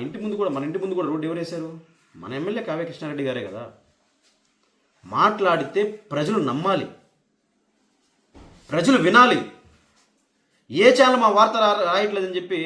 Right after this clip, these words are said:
ఈ అవినీతి సొమ్ముతో పుట్టినటువంటి సాక్షి ఛానల్లో తప్పుడు ప్రచారాలు చేస్తున్నారు. నేను ఒకటే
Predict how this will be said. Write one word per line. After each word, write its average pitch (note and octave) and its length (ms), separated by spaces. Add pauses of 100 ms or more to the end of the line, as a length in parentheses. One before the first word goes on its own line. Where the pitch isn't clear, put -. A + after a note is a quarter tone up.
(500)
ఈ D3 80 (100)
అవినీతి C4+ 400 (140)
సొమ్ముతో G#3+ 320
పుట్టినటువంటి F#3 440
సాక్షి G3+ 280
ఛానల్లో G3 300 (140)
తప్పుడు G3+ 320
ప్రచారాలు F3 380
చేస్తున్నారు. C#3 360 (2000)
నేను C3+ 140
ఒకటే F3+ 140